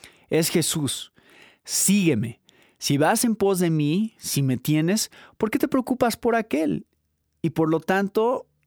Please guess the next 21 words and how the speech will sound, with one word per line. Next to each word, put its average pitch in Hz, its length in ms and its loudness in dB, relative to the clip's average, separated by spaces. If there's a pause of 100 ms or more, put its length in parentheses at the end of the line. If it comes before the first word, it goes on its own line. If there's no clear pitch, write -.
(160)
esa 196 520 2
es 170 160 0
la 175 140 2
respuesta. 131 760 -4 (260)
Necesitamos 143 800 0
más 165 360 0
a 151 80 0
Jesús. - 480 -4 (440)
Tenemos 196 380 0
que 156 120 0
darnos 160 340 0
cuenta, 156 600 -2
eh, - 200 -8
del 131 260 0
privilegio 139 760 0
increíble 139 800 0
que 131 100 0
es 123 100 -2
conocer 120 440 0
a 110 60 -2
Jesús. - 560 -10